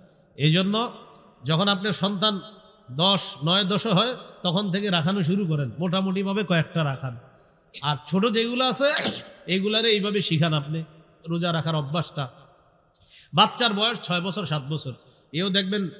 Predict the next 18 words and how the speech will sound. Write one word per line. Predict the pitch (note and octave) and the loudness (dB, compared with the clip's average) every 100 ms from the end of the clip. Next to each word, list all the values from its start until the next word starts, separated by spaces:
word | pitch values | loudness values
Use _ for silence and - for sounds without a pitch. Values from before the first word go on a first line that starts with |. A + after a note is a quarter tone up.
| - - | -16 -2
শখ | F3+ F#3 | -2 0
করে | G3 G3 | -2 -2
সাহারির | E3 E3+ D#3+ E3+ | 0 0 0 -2
সময় | E3 D#3+ | -2 -2
ওঠে। | C#3+ A#2 - - _ _ - - | -2 -6 -16 -20 _ _ -20 -4
ওর | G3+ B3+ | 2 2
এই | B3 G#3 B3 - | 2 4 4 6
আগ্রহটা | F#3 F3+ G#3 G3 A#3 G#3+ | 4 4 4 4 6 4
আপনি | F3+ F#3+ | 4 4
গুরুত্ব | D3+ G3 - F#3 | 6 4 6 4
দিন, | C3+ A#2 G2 - - - _ _ _ | 6 4 0 -12 -20 -20 _ _ _
ওর | D#3 | -2
এই | D#3+ | 2
আগ্রহটা, | D#3+ B2+ D3 B2+ C#3+ | 2 2 0 0 0
ও | |
যে | E3 F3 | 2 2
সাত | E3 | 0
আট | E3 | -2